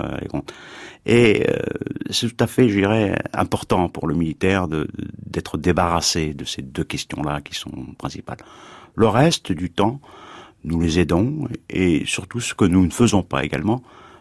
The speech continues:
nous n'essayons pas de les rendre plus bigots que s'ils n'étaient rentrés. Pour nous, notre rôle essentiel, c'est comme ça que je le résume, c'est plutôt de leur dire, « Écoute,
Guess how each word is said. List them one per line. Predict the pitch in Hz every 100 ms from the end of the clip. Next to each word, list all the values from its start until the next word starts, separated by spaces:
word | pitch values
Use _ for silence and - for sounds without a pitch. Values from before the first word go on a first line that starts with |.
| _ _
nous | 107
n'essayons | 120 127 110
pas | 156
de |
les | 110
rendre | 101 104
plus | - 117
bigots | 104 98 120 92 - _ - -
que | 71
s'ils | - 76
n'étaient | 78 76
rentrés. | 87 85 - 90 71 - - - - - _
Pour | 85 92
nous, | 123
notre | 143 101 -
rôle | 98 131 160 139
essentiel, | 87 - 80 - 127
c'est | 95 -
comme | 85
ça | 92
que | 87
je | 78
le | 78
résume, | 69 78 87 131 147 143 - - -
c'est | - -
plutôt | - 113 139
de | 110
leur | 98
dire, « | 107
Écoute, | 104 - -